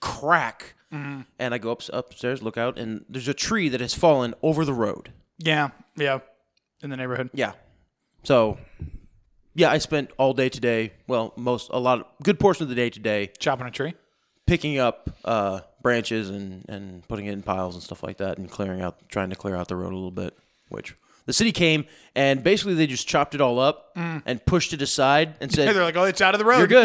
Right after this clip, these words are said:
Speaker 1: good."
Speaker 2: <laughs>
Speaker 1: So half
Speaker 2: Sounds
Speaker 1: the
Speaker 2: like a
Speaker 1: stuff
Speaker 2: government
Speaker 1: got,
Speaker 2: I know
Speaker 1: if
Speaker 2: and
Speaker 1: you,
Speaker 2: love.
Speaker 1: if you see my, my neighbors
Speaker 2: Yeah.
Speaker 1: across the street right now,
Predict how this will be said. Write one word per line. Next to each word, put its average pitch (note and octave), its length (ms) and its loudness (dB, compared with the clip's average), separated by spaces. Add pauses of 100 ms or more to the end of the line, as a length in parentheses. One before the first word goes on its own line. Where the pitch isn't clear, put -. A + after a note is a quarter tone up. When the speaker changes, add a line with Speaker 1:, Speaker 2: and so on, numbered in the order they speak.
Speaker 1:
good." F3 220 -2
Speaker 2:
<laughs> - 640 -6
Speaker 1:
So F3+ 260 2
half F3 220 6
Speaker 2:
Sounds F#3+ 80 2
Speaker 1:
the F#3+ 40 -2
Speaker 2:
like G#3 40 0
a - 20 0
Speaker 1:
stuff F#3 280 6
Speaker 2:
government - 0 -
Speaker 1:
got, F3 140 6
Speaker 2:
I E3 100 2
know F3 100 -4
Speaker 1:
if D#3 60 0
Speaker 2:
and D3 80 -6
Speaker 1:
you, C#3+ 60 0
Speaker 2:
love. D#3 120 0
Speaker 1:
if F#3+ 140 -2
you F3 60 -2
see F3+ 160 -2
my, D3+ 220 -2
my C#3 180 0
neighbors C#3 560 -2 (260)
Speaker 2:
Yeah. D3 240 -2 (300)
Speaker 1:
across C#3 300 2
the - 60 -6
street F#3+ 180 -2
right G#2 160 0
now, G2+ 240 -2